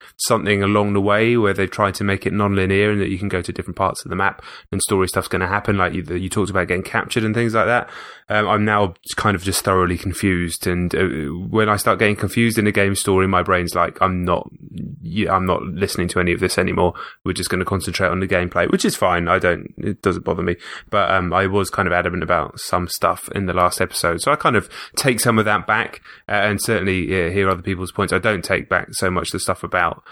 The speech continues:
uh, people expecting it to be some highly politicized thing, um, and we can talk about that a little later 'cause there's actually, um, some feedback about that,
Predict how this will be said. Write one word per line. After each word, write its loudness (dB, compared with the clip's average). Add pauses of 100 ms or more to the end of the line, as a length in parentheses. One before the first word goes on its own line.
(280)
uh, 0
people -2
expecting -2
it -4
to -12
be -4
some -4
highly 0
politicized 0
thing, -4
um, -2
and -2
we 0
can -8
talk 2
about 0
that 4
a 0
little 0
later 0
'cause -8
there's -4
actually, 0
um, 0 (220)
some -2
feedback 0
about 0
that, -2